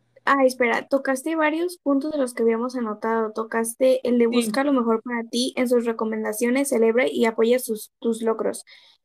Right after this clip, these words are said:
Speaker 1: Este, siento que este es importantísimo porque apoya lo que tú decides hacer con tu vida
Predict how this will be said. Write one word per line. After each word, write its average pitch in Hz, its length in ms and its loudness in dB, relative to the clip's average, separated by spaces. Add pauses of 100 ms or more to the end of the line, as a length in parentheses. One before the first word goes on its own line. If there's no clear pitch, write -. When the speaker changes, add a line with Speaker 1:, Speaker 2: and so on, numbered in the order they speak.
(120)
Speaker 1:
Este, 233 840 4 (320)
siento 262 360 2
que 247 240 4
este 233 240 0
es 240 240 -4
importantísimo 226 920 -2
porque 214 600 -8
apoya 226 800 2
lo 226 180 0
que 226 120 -10
tú 226 200 -6
decides 233 440 0
hacer 226 280 -2
con 254 200 -4
tu 226 100 0
vida 262 240 2